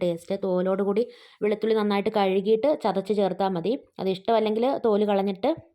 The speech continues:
ഉം, ചേർത്തോ കേട്ടോ, കുഴപ്പമില്ല. തോലോട് കൂടി ചേർക്കുന്നതാണ് കുറച്ചുകൂടി ടേസ്റ്റ്. എന്നിട്ട്, ആ, കടുകൊക്കെ പൊട്ടിച്ച് കറിയിലേക്ക് ചേർത്ത് നമ്മുടെ കറി റെഡിയായി. കുറച്ച് കഷ്ണമൊക്കെ ഉടച്ച് കൊടുക്കുമ്പോൾ നല്ല കൊഴുപ്പ് കിട്ടും. കുറച്ച് കഷ്ണങ്ങൾ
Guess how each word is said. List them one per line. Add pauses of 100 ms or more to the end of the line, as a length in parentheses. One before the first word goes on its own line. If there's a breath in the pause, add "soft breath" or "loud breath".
ഉം, (100)
ചേർത്തോ
കേട്ടോ,
കുഴപ്പമില്ല. (520 loud breath)
തോലോട്
കൂടി
ചേർക്കുന്നതാണ്
കുറച്ചുകൂടി
ടേസ്റ്റ്. (480 soft breath)
എന്നിട്ട്, (220)
ആ, (220)
കടുകൊക്കെ
പൊട്ടിച്ച്
കറിയിലേക്ക്
ചേർത്ത്
നമ്മുടെ
കറി (180)
റെഡിയായി.
കുറച്ച്
കഷ്ണമൊക്കെ
ഉടച്ച്
കൊടുക്കുമ്പോൾ
നല്ല (100)
കൊഴുപ്പ്
കിട്ടും.
കുറച്ച് (480 loud breath)
കഷ്ണങ്ങൾ